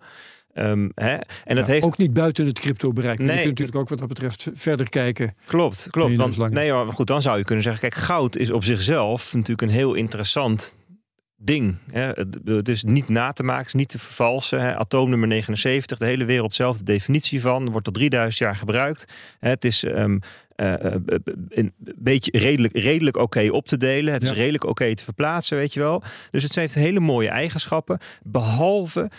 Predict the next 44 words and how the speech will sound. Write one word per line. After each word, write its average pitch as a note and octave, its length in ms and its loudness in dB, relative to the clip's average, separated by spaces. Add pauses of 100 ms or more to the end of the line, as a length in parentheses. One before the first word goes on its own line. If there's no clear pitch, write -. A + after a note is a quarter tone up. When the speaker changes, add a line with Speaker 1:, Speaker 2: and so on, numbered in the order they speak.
(140)
Speaker 1:
hè, C3+ 160 0
dat C#3+ 180 0
het C#3 160 0
niet C#3+ 360 2 (420)
in C#3 120 0
een B2+ 80 2
seconde C#3 500 0
van B2+ 160 -2
de B2 60 0
ene C3 80 0
naar C3 80 0
de B2 60 -4
andere C3 180 -2
kant C#3 120 -2
van - 80 -12
de C#3 60 -4
wereld F3+ 180 0
kan C3 120 -4
worden G#2 200 -2
gestuurd F#2+ 320 -6
en G2 60 -8
zo. F2+ 160 0
En G#2 80 0
dat A#2+ 140 2
het G#2+ 80 -6
best C3+ 220 0
wel, B2 360 2
het A2+ 200 -2
verifiëren C#3+ 880 2
best C#3 160 -2
wel C3+ 100 2
lastig C3 360 -2
is. C3 220 0 (440)
Oké, F3 360 2
digital D3 400 2
gold, A2+ 340 2
hè, B2 100 0
dat C#3 160 0
is, C#3+ 120 0
dan C#3+ 160 0
is D#3 120 0
er D#3 100 2
Bitcoin. G#2 480 -2 (320)
En C#3 300 0